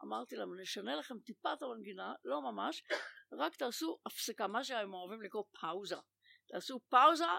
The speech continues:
בין ספרים לבין זה סטימצקי, וכאילו תיצרו את הרושם שאנחנו אומרים, "ספרים? זה סטימצקי."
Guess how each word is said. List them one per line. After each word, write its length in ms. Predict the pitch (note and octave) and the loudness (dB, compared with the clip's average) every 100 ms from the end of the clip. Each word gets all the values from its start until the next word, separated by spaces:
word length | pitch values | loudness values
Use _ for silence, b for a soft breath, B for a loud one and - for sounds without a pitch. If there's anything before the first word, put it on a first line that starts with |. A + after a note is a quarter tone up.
| - | 0
בין 200 | A#3 A#3 | -2 -2
ספרים 560 | - A3 G#3 D4 F#4+ | -2 0 4 4 2
לבין 300 | - G#3+ A#3 | -4 -4 -4
זה 80 | A3+ | -4
סטימצקי, 520 | A3 A#3+ G3+ F3 - E3 | -6 -6 -6 -6 -8 -6
וכאילו 1000 | G#3+ - - - - D4 - F4+ F#4 E4 | -6 -6 -14 -18 -4 0 8 10 10 8
תיצרו 460 | - A#3+ - C#4+ D4+ | 2 -4 -2 0 2
את 120 | C#4+ | 2
הרושם 400 | A3 B3 B3 A#3+ | 4 6 6 2
שאנחנו 360 | A3+ F#3 F3+ | 0 0 0
אומרים, 380 | F#3 E3+ G#3+ G#3+ D3+ - B B | -2 -2 2 2 0 -12 B B
"ספרים? 840 | - - - - F3 E3+ C4 G#4+ C#5 D5 _ _ _ _ _ | -12 -6 -4 -2 0 4 6 6 4 0 _ _ _ _ _
זה 140 | - | -14
סטימצקי." 800 | - - G4+ C#4+ C#5 - C#4 G#3 | -10 -4 2 2 2 -4 -6 -6